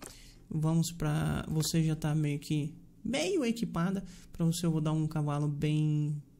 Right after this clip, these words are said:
Forte aqui, beleza? E isso aqui, você é nosso scouting. Não, você é cautife. Não, na verdade você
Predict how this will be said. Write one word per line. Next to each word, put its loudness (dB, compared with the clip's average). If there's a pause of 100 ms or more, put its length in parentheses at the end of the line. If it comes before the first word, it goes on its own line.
(560)
Forte -2
aqui, -2
beleza? 0 (420)
E 2
isso 0
aqui, 0
você -4
é 2
nosso 0
scouting. 0 (260)
Não, 2
você -2
é 2
cautife. 0
Não, -2
na -6
verdade -4
você -2